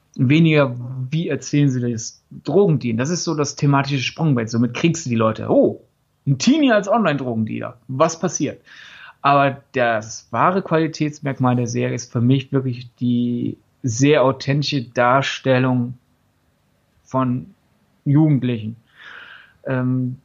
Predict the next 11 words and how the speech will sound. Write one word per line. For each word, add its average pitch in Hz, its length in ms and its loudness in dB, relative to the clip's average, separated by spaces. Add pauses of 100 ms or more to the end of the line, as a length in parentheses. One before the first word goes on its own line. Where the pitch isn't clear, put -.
die 139 360 2
Art - 340 -2
von 139 160 4
Medien, 165 300 4
die 156 60 0
sie 147 100 -2
benutzen, 151 280 0
und 123 80 0
auch 127 60 -4
die 135 120 -6
Jugendsprache. 117 920 0